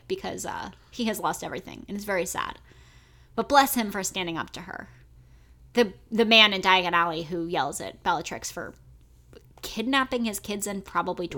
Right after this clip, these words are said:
Speaker 1: torturing him.
Speaker 2: Or Voldemort took the kids, but sh-, he thinks that she knows where the kids are.
Speaker 1: Fair enough. They're sort of in, I mean, they're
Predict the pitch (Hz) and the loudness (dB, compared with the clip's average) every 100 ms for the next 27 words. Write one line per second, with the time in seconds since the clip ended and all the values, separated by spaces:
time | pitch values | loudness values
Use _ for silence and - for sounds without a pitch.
0 | 120 - 175 131 147 131 73 101 107 131 | -2 -4 -10 -10 -10 -8 -6 -4 0 2
1 | 135 123 120 120 104 - - 110 101 95 | 2 2 0 -2 -6 -6 -2 0 0 -2
2 | 104 - - - 113 - 113 98 - - | -8 -6 -6 -2 -4 0 -2 -2 -10 -14
3 | - - 113 104 98 90 - 95 92 - | -8 -4 -4 -2 -4 -4 -4 -4 -4 -6
4 | 95 85 - 90 87 110 - - 208 185 | -8 -8 -12 -12 -10 -6 -6 -4 -2 0
5 | 147 180 - - - - - - 190 214 | 0 -4 -10 -20 -20 -20 -20 -12 -4 -2
6 | 214 190 - - - 196 170 - - 123 | -2 -6 -16 -12 -8 -6 -6 -10 -14 -12
7 | 160 - - 220 190 170 | -12 -12 -8 -6 -4 -6